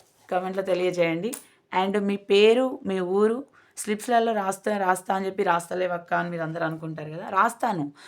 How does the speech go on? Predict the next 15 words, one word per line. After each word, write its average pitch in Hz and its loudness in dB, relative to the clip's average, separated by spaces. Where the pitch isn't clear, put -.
నాకు 208 -2
కొన్ని 226 0
పేర్లు 233 0
ఎక్కువ 226 2
అవ్వాలి 214 6
కదా. 156 0
మీ 196 -2
పేరు, 208 2
మీ 247 2
ఊరు 202 0
పేరు 196 -2
రాయ-, 170 0
రాయడం 175 4
మాత్రం 165 -6
మర్చిపోకండి. 156 -8